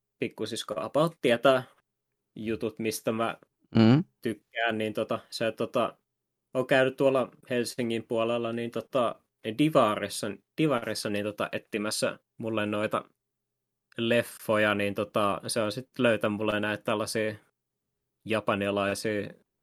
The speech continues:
Speaker 1: splatter-leffoja, et esimerkiksi, tota, ää,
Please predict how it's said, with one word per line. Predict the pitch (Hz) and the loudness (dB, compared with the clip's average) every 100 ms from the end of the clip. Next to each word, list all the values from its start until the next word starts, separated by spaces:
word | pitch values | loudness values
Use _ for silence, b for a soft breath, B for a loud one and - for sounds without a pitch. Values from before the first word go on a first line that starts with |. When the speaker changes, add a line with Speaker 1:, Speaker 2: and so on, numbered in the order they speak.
| _ | _
Speaker 1:
splatter-leffoja, | 143 - 120 107 110 117 104 104 101 - 98 98 | -14 -8 -4 -4 -2 -2 -2 -2 -4 -2 -2 0
et | 101 | -2
esimerkiksi, | 98 - 98 98 101 - | -4 -4 -4 -4 -6 -6
tota, | 104 - 107 - _ _ _ _ _ - | -8 -2 -2 -2 _ _ _ _ _ -10
ää, | 120 107 | -4 -2